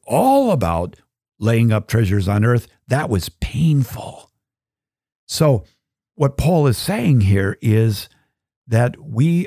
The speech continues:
are to be rich in good deeds. Good deeds and walking in virtue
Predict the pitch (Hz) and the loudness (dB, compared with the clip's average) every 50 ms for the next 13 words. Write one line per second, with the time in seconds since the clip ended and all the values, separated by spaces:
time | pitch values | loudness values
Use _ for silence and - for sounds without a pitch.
0 | - - - 131 147 151 156 165 156 - - - - 139 147 151 156 151 151 147 | -6 -4 -2 0 0 0 0 -2 -4 -6 -8 -2 0 0 2 2 2 2 0 -2
1 | 135 _ _ _ _ _ _ _ _ - 123 95 95 131 139 131 123 117 117 131 | -4 _ _ _ _ _ _ _ _ -20 -10 -4 0 2 2 2 2 2 0 0
2 | 135 135 - - - - - - - _ - - 131 127 120 113 110 - - 123 | 0 0 -4 -8 -10 -10 -10 -14 -14 _ -2 2 2 2 2 0 -2 0 2 2
3 | 131 127 117 - - _ _ - 92 87 - 107 110 104 92 82 78 82 - - | 2 2 2 -2 -6 _ _ -18 -10 -2 0 2 4 4 2 0 -2 -4 -10 -12
4 | - - - - - _ - - 90 87 - 123 156 170 180 202 196 180 165 _ | -14 -18 -20 -20 -20 _ -14 -14 -10 -2 2 4 4 4 4 2 0 -2 -4 _
5 | _ - - 101 98 - - 147 151 147 147 147 160 175 180 196 170 160 - - | _ -20 -20 -20 -8 0 2 2 4 4 4 2 2 0 -2 -4 -8 -10 -10 -12
6 | - - - - _ _ _ _ _ _ _ _ _ _ _ _ _ _ _ _ | -14 -16 -18 -20 _ _ _ _ _ _ _ _ _ _ _ _ _ _ _ _
7 | - - 127 120 101 98 98 107 120 143 160 160 - - 185 185 180 180 180 185 | 0 2 2 2 2 0 0 0 0 0 0 -2 -2 -2 0 2 4 4 2 2
8 | - _ - 147 151 151 151 151 151 147 147 143 147 _ - - 95 90 90 82 | 0 _ -2 0 2 2 4 4 4 2 2 2 0 _ -4 -4 -2 0 0 2
9 | - 165 165 139 - - - 151 160 160 165 175 185 185 175 | 2 2 2 0 -2 -4 0 0 2 2 2 2 0 0 -2